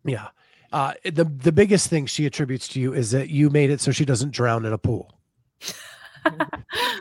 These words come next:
Speaker 2: She's not that bad. <laughs> But she has made, she has come a long way. When she first got in, it was a little rough,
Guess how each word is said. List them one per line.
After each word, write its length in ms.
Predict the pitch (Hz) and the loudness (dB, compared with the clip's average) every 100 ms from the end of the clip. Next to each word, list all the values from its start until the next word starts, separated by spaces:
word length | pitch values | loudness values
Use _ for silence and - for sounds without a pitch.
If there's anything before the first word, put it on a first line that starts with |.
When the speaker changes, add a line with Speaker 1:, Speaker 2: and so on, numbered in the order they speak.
| 349 - | -12 -20
Speaker 2:
She's 280 | - 370 339 | -4 2 6
not 260 | 359 302 - | 6 6 6
that 260 | 147 147 - | 4 4 0
bad. 1000 | - - 190 - 285 - 269 - 349 - - - 508 - 466 - _ - - | -4 -4 -8 -2 -2 0 -2 2 0 0 -8 -6 -6 -6 -12 -14 _ -12 -10
<laughs> 180 | 123 - - - - 508 523 466 - - - | -10 -12 -16 -16 -10 -4 -4 -4 -12 -8 -4
But 120 | 247 | -2
she 120 | 254 | 4
has 300 | 262 254 262 | 6 6 4
made, 300 | 247 254 - | 4 4 4
she 100 | - | 0
has 160 | 233 226 | 0 2
come 180 | 254 247 | 2 2
a 80 | 254 | 2
long 240 | 220 190 | 2 0
way. 360 | 170 151 101 - | 2 2 2 -2
When 120 | 190 | -10
she 120 | 214 | -10
first 280 | 202 196 196 | -4 -4 -2
got 200 | 190 170 | -2 0
in, 180 | 160 151 | -2 -4
it 100 | - | -6
was 260 | - 151 151 | -4 -4 -6
a 80 | 156 | -6
little 240 | 156 160 | -6 -6
rough, 280 | 131 - | -6 -8